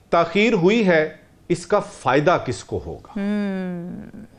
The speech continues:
Speaker 1: इस सवाल पे जब आप गौर करेंगी तो आपको कुछ किरदार नजर आएंगे, ऐसे बड़े वाजे तौर पे नजर आएंगे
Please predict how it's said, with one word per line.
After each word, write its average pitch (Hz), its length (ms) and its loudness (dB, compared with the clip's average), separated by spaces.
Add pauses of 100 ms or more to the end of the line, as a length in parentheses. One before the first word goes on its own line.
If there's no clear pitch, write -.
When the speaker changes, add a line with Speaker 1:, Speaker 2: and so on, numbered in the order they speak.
(500)
Speaker 1:
इस 240 160 2
सवाल 220 420 4
पे - 80 4
जब 220 160 4
आप 226 160 4
गौर 170 220 4
करेंगी 214 380 4
तो 220 120 2
आपको 180 420 2
कुछ 208 200 -4
किरदार 185 720 4
नजर 202 220 4
आएंगे, 180 360 4
ऐसे 123 580 0
बड़े 294 220 4
वाजे 180 440 4
तौर 202 280 4
पे 190 120 4
नजर 165 260 4
आएंगे 165 440 4